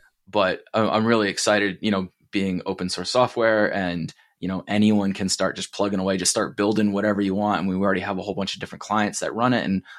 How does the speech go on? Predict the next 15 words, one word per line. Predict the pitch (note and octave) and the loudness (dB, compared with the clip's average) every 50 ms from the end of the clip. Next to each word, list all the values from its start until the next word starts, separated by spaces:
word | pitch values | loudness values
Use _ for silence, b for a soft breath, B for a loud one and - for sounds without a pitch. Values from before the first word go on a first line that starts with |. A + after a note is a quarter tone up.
| B B B | B B B
all | F#2 F#2 F#2 | 0 0 0
this | E2+ - - | 0 0 2
other | A2 A2 G#2 | 2 2 2
stuff. | - - - D#2+ E2 - - B B B B B B B B | 0 -2 -2 -4 -4 -6 -12 B B B B B B B B
Um, | F#2 F2+ F2 E2 E2 E2+ D2+ - - _ _ _ _ _ _ _ _ _ _ _ _ _ _ _ _ _ _ | -2 -2 0 -2 -4 -6 -8 -10 -12 _ _ _ _ _ _ _ _ _ _ _ _ _ _ _ _ _ _
you | - G#2 | -2 -2
know, | G2 F#2 E2+ E2+ - - | 0 0 -2 -4 -6 -8
someone, | - - - A2 G2+ G2+ F#2+ F#2 F2+ - | -8 -4 -2 0 0 0 0 0 -2 -4
someone | - - G#2 G2+ F#2+ | -4 -4 -2 -2 -2
in | F2 E2 | -4 -4
the | D#2 | -6
chat | - - G#2 G#2 - | -4 0 0 2 2
was | - - | 0 -2
talking | - - F2+ F2+ - - F2+ | -2 0 -2 -2 -2 -4 -6
about, | E2+ F2 E2+ F2 E2+ E2 - | -4 -2 -2 -2 -2 -2 -4